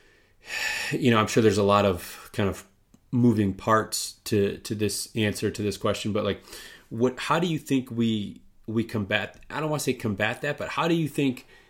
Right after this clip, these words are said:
that we, we change that perception, right, with people who are just,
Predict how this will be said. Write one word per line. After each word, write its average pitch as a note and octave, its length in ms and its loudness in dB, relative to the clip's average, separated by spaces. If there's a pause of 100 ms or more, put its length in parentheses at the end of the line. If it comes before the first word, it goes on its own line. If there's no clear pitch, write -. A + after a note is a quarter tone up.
that A2 220 0
we, A2 480 -2
we A2+ 160 -2
change B2 520 0
that A2 280 -2
perception, G2+ 680 -4 (720)
right, A#2+ 200 4
with G#2+ 160 -2
people B2 300 -2
who A2 220 2
are G#2 120 0
just, G#2 360 -2